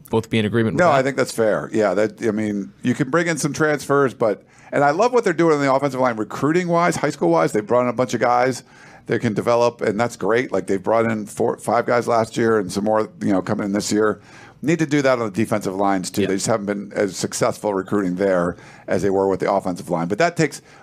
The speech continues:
Speaker 2: that's like a, you know, that's, it takes a while to bake. This isn't a microwave situation. That's more of a,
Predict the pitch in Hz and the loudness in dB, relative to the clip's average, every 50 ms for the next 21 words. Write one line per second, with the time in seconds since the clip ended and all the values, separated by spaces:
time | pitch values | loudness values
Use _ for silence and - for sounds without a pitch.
0 | - _ _ 113 135 - 147 139 - 123 113 110 - - 110 101 92 85 80 76 | -20 _ _ -2 0 2 0 0 2 2 0 0 0 -2 -2 0 0 -2 -2 -6
1 | - - - 101 104 127 - - - 120 - 160 156 - 131 123 127 120 110 92 | -10 -12 -10 -4 -4 -4 -4 -6 -14 -6 -4 -4 -2 0 0 2 2 2 0 0
2 | 80 120 107 92 87 - - - 113 117 104 110 110 101 101 113 107 - 98 95 | 0 0 0 0 -2 -4 -4 -2 -2 -2 0 0 0 0 0 0 -2 0 0 0
3 | 87 85 - - 82 - 82 82 78 78 - 82 87 87 87 - - 95 92 90 | 0 0 -2 -4 -4 -2 -2 -2 -2 -2 -2 -2 -2 -2 -2 -2 -2 -2 0 0
4 | 85 87 87 82 | 0 0 -2 -2